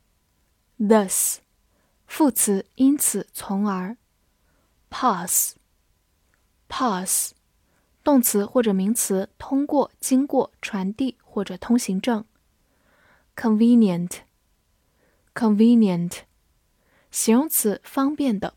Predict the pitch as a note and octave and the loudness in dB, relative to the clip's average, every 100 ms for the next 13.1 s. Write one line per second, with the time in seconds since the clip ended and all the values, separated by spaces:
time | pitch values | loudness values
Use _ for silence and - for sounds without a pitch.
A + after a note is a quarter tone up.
0 | - A3+ G#3 G3 F#3+ - - _ _ _ | -4 -2 0 -2 -6 -8 -16 _ _ _
1 | _ _ _ _ _ _ _ _ B3+ B3 | _ _ _ _ _ _ _ _ 0 2
2 | G3 F3+ - - _ _ _ _ _ _ | 0 -4 -12 -20 _ _ _ _ _ _
3 | _ _ _ _ _ _ - A#3+ A#3+ F3+ | _ _ _ _ _ _ 2 4 4 2
4 | F3+ F3+ - _ _ _ _ _ _ _ | -4 -8 -12 _ _ _ _ _ _ _
5 | - - A3+ D#4 - G#3 G3 - C4+ C#4 | -4 2 2 2 0 -2 -4 -4 -4 -4
6 | - C#4 G#3+ F3 - A#3+ A3 G3+ F#3+ - | -2 -2 0 -2 -8 -6 -4 -4 -6 -12
7 | G#3 _ _ _ _ _ _ _ _ _ | -20 _ _ _ _ _ _ _ _ _
8 | _ - D#4 - B3+ B3+ C#4+ D#4 - G#3+ | _ -2 2 4 4 4 2 0 0 0
9 | G3+ - G#3 G#3+ A3 G#3 - A#3 A#3 C#4 | -2 -4 0 2 2 -2 0 0 0 -2
10 | B3 - A#3 A3+ G#3+ A3+ - - C4 C#4 | -2 0 2 2 0 -2 -2 -4 -2 0
11 | B3 B3+ A3 F#3 F3+ E3+ F3 F3+ F#3+ _ | -2 -4 -4 -6 -8 -6 -4 -4 -6 _
12 | _ _ _ _ _ - C4 C4 - A3+ | _ _ _ _ _ -2 0 -2 -2 -4
13 | - | -6